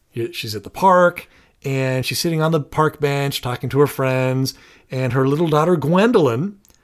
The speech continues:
is being a little bit rambunctious, and she keeps fighting with her sister.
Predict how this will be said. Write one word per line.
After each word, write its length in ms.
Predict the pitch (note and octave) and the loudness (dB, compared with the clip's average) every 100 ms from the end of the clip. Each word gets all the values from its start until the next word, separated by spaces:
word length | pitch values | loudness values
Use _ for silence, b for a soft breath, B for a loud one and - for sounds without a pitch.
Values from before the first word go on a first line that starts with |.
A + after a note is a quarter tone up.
| b b b _ | b b b _
is 120 | B2 | -6
being 180 | D#3 E3 | -2 0
a 40 | |
little 240 | D3+ D#3+ C#3+ | 2 2 2
bit 180 | D#3+ | 0
rambunctious, 960 | C#3 C3 A#2+ E3+ F#3+ - F#3 F3+ - - | 0 0 2 0 0 -2 0 2 0 -2
and 140 | C3+ | -6
she 80 | - | -6
keeps 240 | - D3 - | -4 -4 -2
fighting 320 | C#3+ C3 C3+ | -2 0 0
with 140 | A#2+ | -2
her 140 | - G#2+ | -4 -4
sister. 680 | - G#3+ - F#3 F3 F3 | -2 -2 0 2 2 2